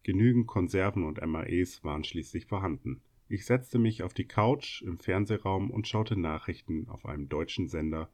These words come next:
Hier wurde nur beiläufig von dem Ausbruch eines Virus berichtet. Morgen früh wollte ich den Kontakt zum G R U H Q aufnehmen. Das Wichtigste nach dem Essen war Schlaf.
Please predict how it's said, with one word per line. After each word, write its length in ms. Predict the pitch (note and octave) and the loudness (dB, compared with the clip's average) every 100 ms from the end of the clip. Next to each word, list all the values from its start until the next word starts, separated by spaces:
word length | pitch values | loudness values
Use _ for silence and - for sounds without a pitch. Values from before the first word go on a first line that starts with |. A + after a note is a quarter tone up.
| _ | _
Hier 220 | A#2 G#2+ | 2 4
wurde 200 | G2+ F#2 | 4 4
nur 220 | F#2 F#2 | 4 4
beiläufig 600 | E2+ E2 E2 D2+ - D2 | 4 4 2 0 -2 -6
von 120 | - D2 | -6 -6
dem 140 | C#2+ | -4
Ausbruch 540 | C#2 D2 - F#2 E2 | -4 -6 -6 -6 -6
eines 280 | - F#2 - | -4 -4 -2
Virus 280 | F#2 D#2 D2 | -2 -2 -4
berichtet. 580 | - D2 C#2+ - C#2 - _ _ _ | -6 -8 -6 -8 -8 -12 _ _ _
Morgen 300 | A#2+ D3 D3 | 4 4 2
früh 420 | C3+ - A#2 A#2 | -6 4 6 8
wollte 200 | G#2 F#2 | 6 2
ich 80 | F#2 | 2
den 140 | F#2+ E2+ | -2 -2
Kontakt 500 | F2+ E2 G#2 - - | -2 0 0 0 -4
zum 220 | E2 D#2 | -6 -2
G 100 | E2 | -2
R 180 | D2 - | -2 -2
U 140 | F#2+ | -2
H 100 | E2+ | -2
Q 220 | - G#2 | -2 -2
aufnehmen. 520 | - E2 - C2+ C2+ - _ _ _ _ _ - | -2 -4 -4 -4 -4 -8 _ _ _ _ _ -4
Das 300 | G#2 - G2+ | -4 -4 2
Wichtigste 600 | B2 B2+ B2+ - B2+ A#2+ | 2 4 0 2 4 4
nach 220 | G2+ F#2 | 4 0
dem 220 | - E2+ | -2 -2
Essen 480 | - G2+ - G#2 G2 | -2 -2 0 2 0
war 440 | F#2+ F#2+ F#2+ G2 - | 0 -2 -2 -4 -6
Schlaf. 600 | - G#2 C2+ - - | -4 -2 -2 -4 -12